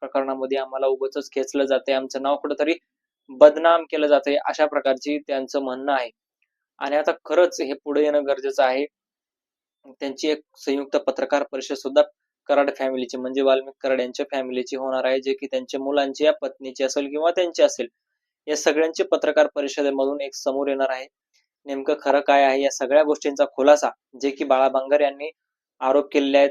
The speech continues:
ज्ञानेश्वरीताई मुंडे यांनी सुद्धा आरोप केलेले आहेत आणि ते आरोप खरे असले सुद्धा लोक बोलत आहेत, जे बोलणारे बोलत आहेत आणि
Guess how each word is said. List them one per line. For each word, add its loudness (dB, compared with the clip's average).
ज्ञानेश्वरीताई -2
मुंडे 0
यांनी -2
सुद्धा 2
आरोप 4
केलेले -2
आहेत 2
आणि -6
ते 2
आरोप 8
खरे 4
असले 2
सुद्धा 0
लोक 0
बोलत 4
आहेत, 4
जे -4
बोलणारे -2
बोलत -2
आहेत 2
आणि -4